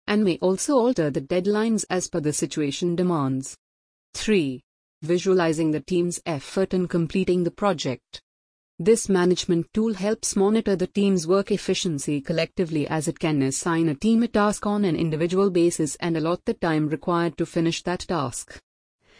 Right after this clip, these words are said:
One can visualize a team's potential and will acquire an insight into their efforts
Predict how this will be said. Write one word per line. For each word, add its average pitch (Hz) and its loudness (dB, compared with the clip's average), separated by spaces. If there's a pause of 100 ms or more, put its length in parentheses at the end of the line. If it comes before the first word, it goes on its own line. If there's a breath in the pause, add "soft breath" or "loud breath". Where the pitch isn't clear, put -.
(360 soft breath)
One 185 2
can 170 0
visualize 160 0
a 147 -2
team's 180 -2
potential 175 -2
and 170 0
will 165 0
acquire 160 -2
an 151 -2
insight 156 -2
into 156 -2
their 170 0
efforts 214 -4